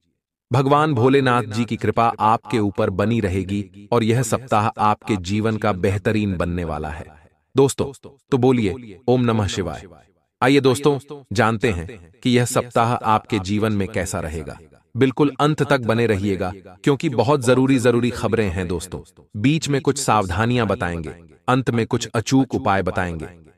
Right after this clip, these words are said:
दोस्तों, प्यार मोहब्बत की बात करें तो प्यार मोहब्बत के मामले में यह समय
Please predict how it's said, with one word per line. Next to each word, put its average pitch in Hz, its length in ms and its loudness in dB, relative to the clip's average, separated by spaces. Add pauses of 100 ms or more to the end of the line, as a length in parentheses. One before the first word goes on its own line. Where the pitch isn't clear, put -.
(160)
दोस्तों, 113 380 0 (320)
प्यार 127 240 4
मोहब्बत 117 480 0
की 113 120 -2
बात 107 260 2
करें 98 280 -4 (320)
तो 113 60 2
प्यार 123 320 4
मोहब्बत 120 460 0
के 127 120 0
मामले 110 400 2
में 95 440 -8
यह 120 120 2
समय 117 380 0